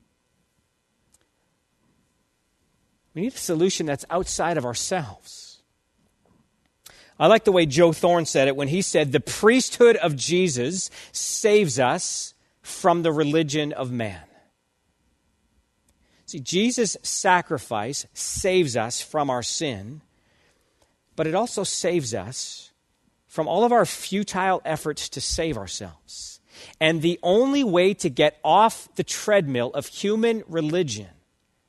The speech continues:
is to trust in the sacrifice of Christ on our behalf.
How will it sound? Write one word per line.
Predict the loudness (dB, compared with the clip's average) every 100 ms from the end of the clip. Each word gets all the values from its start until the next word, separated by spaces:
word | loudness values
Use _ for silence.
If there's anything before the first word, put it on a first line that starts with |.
| _ _ _ _ _ _ _ _
is | -4 -4
to | -8 -10
trust | -8 -4 -4 -4 -8 -10
in | -10
the | -8
sacrifice | -6 -4 -4 -4 -8 -6 -4 -4 -8 -12
of | -14 -14
Christ | -16 -8 -8 -8 -10 -12 -12 -18 -20 _ _ _ _ _ _ _ _
on | -12 -10 -2
our | 0
behalf. | 0 -2 -6 -12 -18 -20 -20 -20